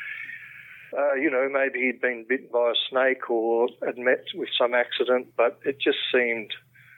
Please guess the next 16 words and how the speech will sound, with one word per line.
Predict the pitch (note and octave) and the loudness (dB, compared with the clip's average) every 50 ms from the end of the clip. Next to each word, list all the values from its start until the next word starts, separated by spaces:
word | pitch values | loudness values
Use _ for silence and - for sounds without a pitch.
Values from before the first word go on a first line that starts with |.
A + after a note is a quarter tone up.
| - _ _ - - - | -20 _ _ -8 -2 2
less | B2+ C3+ C#3 - - | 4 4 4 4 2
and | B2+ B2 A#2+ | 2 4 4
less | A#2 G#2+ - - - | 2 2 2 0 2
likely, | A#2 A#2 A#2+ B2 - - B2 A#2 A2+ | 4 4 4 2 2 2 4 4 4
and | A2 A2 | 2 0
particularly | - - - - C3+ - - A#2+ A#2 A2+ | -2 -4 0 0 0 0 0 0 0 2
once | A2+ A2+ A2+ - - - | 2 0 0 0 -2 -2
we | A#2+ G#2+ - - - | -2 -2 0 0 0
saw | - A#2+ A2+ A#2 A#2 A2+ A2+ G#2+ - - _ - - - - - - - _ _ _ _ _ - - | 2 2 2 2 2 2 0 -2 -4 -8 _ -20 -20 -20 -20 -20 -20 -20 _ _ _ _ _ -2 0
the | C3 | 2
lay | A2 A#2 A#2 A#2 A2+ | 4 4 4 4 4
of | A2+ G#2+ | 2 2
the | - G#2+ | 0 0
land | G#2+ B2 A#2+ A#2+ A#2+ A#2+ A#2 A2+ | 2 2 4 4 4 2 2 2
up | G#2+ - - - | 0 0 0 0
there, | - A2+ A2+ A2 A#2+ C#3 E3 - | 2 2 4 4 4 2 0 -2